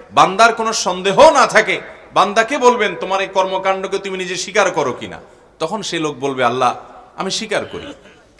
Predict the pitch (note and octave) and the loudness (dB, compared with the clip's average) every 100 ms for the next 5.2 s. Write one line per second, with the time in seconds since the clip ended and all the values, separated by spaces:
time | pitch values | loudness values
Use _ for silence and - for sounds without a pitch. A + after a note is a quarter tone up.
0 | - D#3 G3 G3 G3 G3 A#3 G#3+ G#3+ - | -2 -2 0 2 2 2 0 2 -2 -2
1 | - - G3 G3 A#3+ A#3 F3+ G3+ A#3 G3+ | -16 -4 -4 -4 -2 2 6 6 6 2
2 | F3+ D#3+ D3 E3+ F#3 - A3+ G#3+ E3+ D#3+ | 0 -4 -4 -6 -8 -6 -6 -6 -8 -8
3 | D3 D3 - - - _ _ _ _ _ | -10 -10 -14 -18 -20 _ _ _ _ _
4 | _ _ - C#3+ F3 E3 D3+ D#3 D3 C#3 | _ _ -6 -4 -2 -2 -2 0 0 0
5 | C3+ C3 | -2 -4